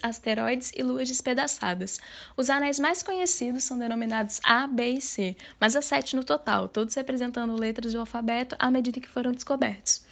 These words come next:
Cada um tem milhares de quilômetros de te-, de extensão, chegando a duzentos e oitenta e dois mil quilômetros,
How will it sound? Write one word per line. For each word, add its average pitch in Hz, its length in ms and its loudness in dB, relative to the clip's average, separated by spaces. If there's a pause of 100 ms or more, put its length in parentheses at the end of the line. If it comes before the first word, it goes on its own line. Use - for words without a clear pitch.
(300)
Cada 330 220 6
um 370 80 2
tem 349 160 2
milhares 311 400 4
de 302 80 -2
quilômetros 254 420 2
de 254 120 0
te-, 277 220 -4
de 233 140 0
extensão, 247 560 0
chegando 233 320 0
a 226 40 -2
duzentos 254 340 0
e - 20 0
oitenta 277 240 -2
e 254 60 2
dois 233 240 0
mil 247 240 4
quilômetros, 233 680 2